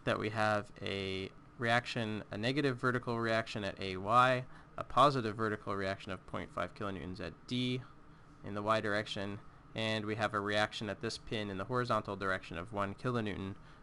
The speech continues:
which balances the supplied virtual external force of one kilonewton.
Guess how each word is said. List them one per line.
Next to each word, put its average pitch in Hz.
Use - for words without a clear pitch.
which 123
balances 107
the 104
supplied 98
virtual 98
external 95
force -
of -
one 82
kilonewton. 90